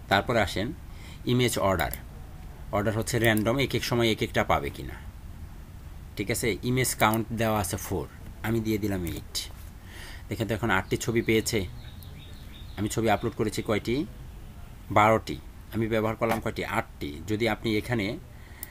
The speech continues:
আহ, আটের পরিবর্তে বারোটি ছবি আপলো-, আহ, শো করান, তাহলে দেখুন আপনি যে বারোটি ছবি upload করেছেন, সবগুলো ছবি এখানে পাবে। তো আমার, আহ, তো আসলে এতগুলো দিয়ে দরকার, দেখানোর দরকার নেই, আটটি হলেই চলবে। তাই আমি এখানে আপাতত আটটি দিয়ে দিলাম।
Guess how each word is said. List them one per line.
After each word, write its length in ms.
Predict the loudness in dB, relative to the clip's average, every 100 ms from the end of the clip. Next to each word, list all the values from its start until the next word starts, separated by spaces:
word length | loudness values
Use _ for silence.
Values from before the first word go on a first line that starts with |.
| -12 -4
আহ, 340 | 0 4 2
আটের 220 | 2 0 0
পরিবর্তে 420 | 0 0 0 -2
বারোটি 360 | 2 4 4 0
ছবি 220 | -2 0
আপলো-, 340 | 0 -2 -8 -6
আহ, 400 | -4 -2 -4 -6
শো 200 | -6 -2
করান, 280 | 0 0
তাহলে 240 | 0 0 0
দেখুন 280 | -2 -2 -2
আপনি 240 | 0 -2
যে 80 | 2
বারোটি 300 | 2 2 0
ছবি 220 | -2 2
upload 260 | 2 0 -2
করেছেন, 300 | -2 -2 -2
সবগুলো 380 | -2 0 -2
ছবি 320 | -2 0 2 2
এখানে 220 | 0 2
পাবে। 280 | 2 2 -2 -14 -16 -16 -14 -14 -14 -16 -16 -2
তো 80 | 2
আমার, 280 | 4 4 2
আহ, 320 | 2 2 0
তো 100 | 0
আসলে 280 | -2 0 0
এতগুলো 320 | 0 2 2
দিয়ে 160 | 4 2
দরকার, 400 | 2 2 2 4
দেখানোর 340 | 2 0 0
দরকার 280 | 0 0 0
নেই, 220 | 0 -2 -6 -2
আটটি 300 | -2 2 2
হলেই 240 | 2 2 2
চলবে। 420 | 0 0 0 -4 -6 -14 -14 -12 -12 -2
তাই 220 | 2 2
আমি 180 | 2 0
এখানে 400 | -2 -2 -2 -2
আপাতত 380 | -4 -4 -2
আটটি 400 | -2 -2 -4 -2
দিয়ে 180 | 0 0
দিলাম। 340 | 0 -2 -2